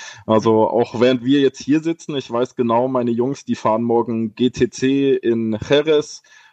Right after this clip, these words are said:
und ich weiß, da gibt's noch kein Foto für und ich muss morgen Nachmittag zwischen Arbeit und dem Rennen nach Hause sprinten, irgendwie noch ein Foto organisieren, das nachbearbeiten und hochladen. Ähm, dementsprechend manchmal kann das auch ein bisschen nervig sein und dadurch, dass ich's alleine mache,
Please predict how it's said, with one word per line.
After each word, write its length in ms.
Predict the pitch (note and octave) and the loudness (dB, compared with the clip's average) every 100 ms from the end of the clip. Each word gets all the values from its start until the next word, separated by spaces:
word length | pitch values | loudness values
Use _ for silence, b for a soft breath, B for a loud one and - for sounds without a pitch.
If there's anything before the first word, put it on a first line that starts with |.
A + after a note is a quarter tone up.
| b | b
und 180 | B2+ B2 | 0 0
ich 120 | A2 | 0
weiß, 300 | A2 B2+ - | 0 0 -2
da 100 | A#2 | -4
gibt's 300 | C#3 - - | -4 -8 -6
noch 160 | B2 | -6
kein 220 | - C3+ C3 | -2 -2 0
Foto 400 | E3 F#3+ B2+ A#2 | 0 0 0 -4
für 320 | - B2+ C3 | 0 2 2
und 80 | B2+ | -2
ich 120 | - | -2
muss 220 | D#3+ - | -4 -2
morgen 240 | C#3+ C#3 | -2 -2
Nachmittag 540 | C#3 D3 C3 B2 A#2+ - | -2 -4 -2 0 -2 -4
zwischen 340 | B2+ C3+ C#3 | -6 -2 -2
Arbeit 460 | - C3+ D#3 D3+ - | -2 0 2 0 0
und 100 | C3+ | 2
dem 140 | C3 | 2
Rennen 180 | B2 C#3+ | 2 0
nach 220 | C3 - | 0 0
Hause 280 | C3 D#3+ D#3 | 0 0 -2
sprinten, 580 | - - D#3 - D#3+ F#3+ | -8 -4 -4 -4 -4 -2
irgendwie 320 | - C#3+ D3+ | 0 -2 -2
noch 140 | C3+ | -2
ein 80 | C3 | -4
Foto 360 | - D#3 D#3+ B2 | -2 -2 0 -2
organisieren, 720 | G#2 A2 A#2 A2 A2 C#3+ D3 | 0 0 2 0 2 2 2
das 200 | A#2+ - | -4 -4
nachbearbeiten 920 | A#2 E3+ - - D2+ G2 G#2+ A2+ C#3 | -2 -2 -4 -6 -4 0 2 0 -2
und 300 | C3+ D#3+ - | -2 -2 0
hochladen. 640 | D#3+ E3+ G2 F#2 F#2+ A#2 C#3+ B B B B - | 0 0 -2 -2 -2 -2 -6 B B B B -2
Ähm, 1000 | B2 B2+ B2 B2+ B2+ B2+ B2 A#2+ A2 _ _ - - E2+ _ | 2 4 2 2 0 0 0 -2 -6 _ _ -20 -20 -20 _
dementsprechend 640 | C3+ C#3 B2 - C3+ B2+ - | 2 2 -4 -4 -4 -6 -6
manchmal 480 | B2+ A#2+ B2+ A#2+ A2+ | -4 -2 0 0 -2
kann 260 | - B2 | -4 0
das 160 | C3+ - | 0 0
auch 200 | - A2+ | -4 -2
ein 60 | B2 | 0
bisschen 380 | B2+ - G2+ | 0 0 0
nervig 540 | G2+ G#2 C#3 - D3+ - | 0 -2 -2 -2 -2 0
sein 420 | C3+ C3+ C#3+ C#3 | 2 2 0 -2
und 220 | A2 A#2 | -4 0
dadurch, 240 | A#2 A#2 A#2+ | 0 0 0
dass 160 | A#2+ | 0
ich's 160 | A#2 - | -2 -2
alleine 480 | A#2 G#2+ A2 C3 B2 | 2 4 4 2 2
mache, 320 | A#2+ A2 | 0 -2